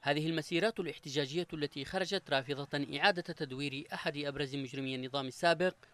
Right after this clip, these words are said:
وشريك فاعل في قتل أبناء تعز وتقديمه كمنقذ من قبل أطراف بعينها. فلا تزال شوارع تعز شاهدة على من سقطوا فيها من الأطفال والنساء والرجال من أبناء المدينة برصاص قناصة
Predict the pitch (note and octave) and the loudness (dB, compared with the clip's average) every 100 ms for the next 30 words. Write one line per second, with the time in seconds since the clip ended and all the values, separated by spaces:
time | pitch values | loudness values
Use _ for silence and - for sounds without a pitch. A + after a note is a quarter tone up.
0 | _ - F3+ G#3 A3 F#3 D#3+ F#3+ F#3+ F3 | _ 0 2 0 2 2 2 2 2 2
1 | D#3+ D3+ - E3+ D#3 C#3 D3 D3 G#3 E3+ | -2 -4 -6 -4 -2 0 0 -2 0 2
2 | C3+ G#2 - _ _ B2+ C#3 - C#3 C#3+ | 2 -2 -16 _ _ -8 -8 -4 -2 0
3 | D3 D3 D3+ F3+ E3+ F#3 E3 C#3+ D#3 D#3 | -2 -2 -2 -2 0 0 0 -4 -2 -2
4 | C#3 - C#3 C3 C#3 C#3+ D#3+ F#3+ C3 A#2+ | 0 -2 -2 -2 -2 0 0 2 2 0
5 | G#2 - _ _ _ _ D3+ D#3+ E3 D#3+ | -2 -8 _ _ _ _ 8 8 8 4
6 | A3 G3 F3 D#3+ D3+ C3+ D3 E3+ F#3+ - | 4 4 6 8 8 4 -2 -2 -2 2
7 | C#3 C#3 D3 E3 C#3 C3+ C3+ C3+ C3 F#3 | 2 2 0 2 2 2 2 0 -4 -2
8 | F#3+ G3 F#3 C#3+ C3+ C3+ C3+ C3 - - | -2 -2 -4 -4 -2 -2 -2 -4 -10 -2
9 | F3+ F3 D3+ C3+ C3 - C#3+ C#3+ B2+ B2+ | 0 2 0 0 -4 -4 -2 -2 -4 -4
10 | D#3 F3+ D3+ C#3+ C3+ C#3 C3 B2+ B2+ E3 | -2 0 -2 -2 -2 -4 -2 -4 -4 -6
11 | - D#3+ C#3+ C#3+ C3+ - C3+ C3 - | -2 -2 -2 -6 -10 -6 -4 -4 -6